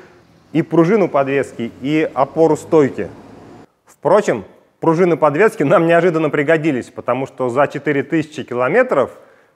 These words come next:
передние пружины на Хавейле просели более чем на сантиметр, и клиренс до картера силовых агрегатов остался менее шестнадцати сантиметров. Маловато, конечно.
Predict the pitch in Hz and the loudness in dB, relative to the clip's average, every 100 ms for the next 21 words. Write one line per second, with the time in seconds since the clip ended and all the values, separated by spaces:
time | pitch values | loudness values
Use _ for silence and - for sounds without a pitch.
0 | _ 147 165 156 139 123 104 - 143 143 | _ 2 4 4 2 -2 -4 -4 -4 0
1 | 143 127 135 - 143 202 208 147 127 135 | -2 0 -2 -2 -2 0 0 0 0 0
2 | 185 180 147 127 175 170 170 156 147 160 | 0 -2 -2 0 2 0 0 -2 -2 -6
3 | 147 165 160 - 92 _ _ _ _ - | -6 -2 -2 -2 -8 _ _ _ _ -4
4 | 151 147 - - - _ - 170 160 139 | 2 2 0 -10 -20 _ 2 4 4 2
5 | 127 - 107 123 151 139 127 - - 151 | -2 -10 -6 2 4 4 2 -4 -2 0
6 | 135 127 127 139 143 147 143 135 143 226 | 0 -4 -4 0 0 0 -2 -2 0 0
7 | 156 151 139 - 147 139 147 165 165 151 | 0 -4 -4 0 -2 -2 -4 -2 -2 -2
8 | 147 147 143 135 131 - 131 147 135 110 | -6 -2 -4 -4 -14 -10 -8 -4 -4 -4
9 | - 98 120 156 147 104 104 101 95 82 | -8 -8 -2 0 0 -2 -10 -12 -14 -20